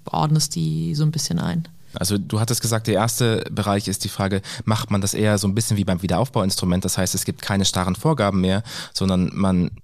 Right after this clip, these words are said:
Speaker 2: schaut sich gemeinsam an, was sind die Investitionen, die anstehen, was sind die Reformen, die anstehen, wie ist die Schuldenstabilität insgesamt, was ist die Wachstumsprognose und baut daraus einen Schuldenanpassungspfad oder einen Ausgabenpfad,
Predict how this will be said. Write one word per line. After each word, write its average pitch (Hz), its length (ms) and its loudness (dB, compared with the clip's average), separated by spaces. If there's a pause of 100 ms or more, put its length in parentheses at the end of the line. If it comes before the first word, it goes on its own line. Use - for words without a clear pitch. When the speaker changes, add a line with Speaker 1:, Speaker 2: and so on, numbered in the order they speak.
Speaker 2:
schaut 113 280 0
sich - 300 -4
gemeinsam 107 480 2
an, 95 260 0
was 92 160 0
sind 95 120 0
die 98 40 0
Investitionen, 107 720 0
die 95 100 2
anstehen, 95 380 0
was 95 140 -2
sind 95 100 -6
die - 60 -2
Reformen, 107 400 0
die 104 100 0
anstehen, 95 400 0 (320)
wie 101 240 2
ist - 240 -6
die 98 60 2
Schuldenstabilität 104 760 0
insgesamt, 98 560 0
was 95 140 0
ist - 100 -4
die 98 80 0
Wachstumsprognose 92 840 0 (260)
und 98 240 -4
baut 110 300 2
daraus 104 480 2
einen 90 260 0
Schuldenanpassungspfad 110 1300 0
oder 95 80 0
einen 95 100 0
Ausgabenpfad, 98 800 0